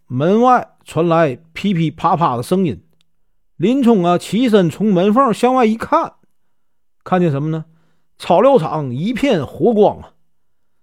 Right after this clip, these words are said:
他正要开门出去救火，却听见门外有人说话，声音呢，越来越近。外面的人呢，用手推门，推不开，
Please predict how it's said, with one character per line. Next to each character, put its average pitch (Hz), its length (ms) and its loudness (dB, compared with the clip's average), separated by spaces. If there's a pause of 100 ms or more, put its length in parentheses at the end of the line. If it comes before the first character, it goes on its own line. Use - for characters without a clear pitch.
(120)
他 220 140 0
正 311 320 2
要 196 200 6
开 160 320 0
门 143 260 -4
出 - 200 -8
去 180 100 0
救 175 180 2
火， - 280 -16 (300)
却 - 160 0
听 180 200 2
见 202 300 0 (180)
门 170 300 -2
外 214 240 2
有 110 180 -10
人 156 160 -4
说 156 220 -2
话， 190 260 -4 (280)
声 214 280 0
音 165 160 2
呢， 151 180 -8 (140)
越 175 140 2
来 165 100 4
越 175 160 6
近。 170 220 -6 (1800)
外 247 200 4
面 233 160 6
的 208 120 6
人 165 180 6
呢， 190 200 2
用 214 180 4
手 - 280 -4
推 175 220 2
门， 127 320 -4 (160)
推 208 180 2
不 220 80 0
开， 151 300 -4